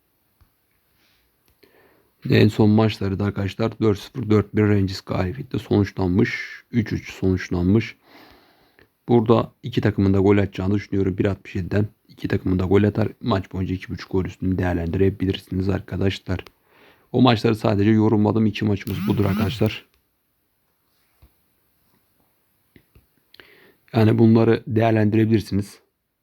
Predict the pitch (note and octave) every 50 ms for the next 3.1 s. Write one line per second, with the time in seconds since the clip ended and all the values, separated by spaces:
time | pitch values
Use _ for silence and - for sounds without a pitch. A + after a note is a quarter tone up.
0 | _ _ _ _ _ _ _ _ _ _ _ _ _ _ _ _ _ _ - -
1 | - B2+ A#2+ A2+ B2 A2 G#2 F#2+ G#2+ G2 - G#2+ G#2 G#2+ G#2 G#2+ G#2 G2+ G#2 G2+
2 | G2+ G#2 G#2 G#2 G#2+ G#2 G2 - G2 F2+ F2+ E2+ F2 F#2 F#2 - - A2+ A2+ A2
3 | -